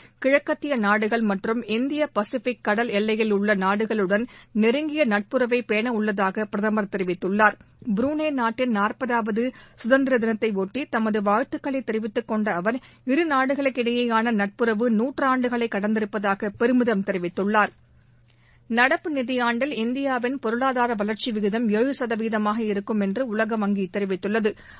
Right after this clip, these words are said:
அடுத்த இரண்டு ஆண்டுகளுக்கும் இந்தியாவின் பொருளாதாரம் வளர்ச்சிப் பாதையை நோக்கி செல்லும் என்று உலக வங்கி வெளியிட்டுள்ள அறிக்கையில் கூறப்பட்டுள்ளது.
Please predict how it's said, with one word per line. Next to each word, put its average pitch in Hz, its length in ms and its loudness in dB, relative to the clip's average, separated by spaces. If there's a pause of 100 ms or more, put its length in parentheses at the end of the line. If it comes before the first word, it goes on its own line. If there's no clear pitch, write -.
அடுத்த 233 380 0
இரண்டு 233 400 0
ஆண்டுகளுக்கும் 214 600 -2
இந்தியாவின் 233 600 0
பொருளாதாரம் 208 640 2 (260)
வளர்ச்சிப் 262 460 0
பாதையை 269 360 0
நோக்கி 220 320 0
செல்லும் 214 400 0
என்று 202 280 0
உலக 226 300 0
வங்கி 220 300 0
வெளியிட்டுள்ள 202 560 2
அறிக்கையில் 196 540 0
கூறப்பட்டுள்ளது. 208 640 0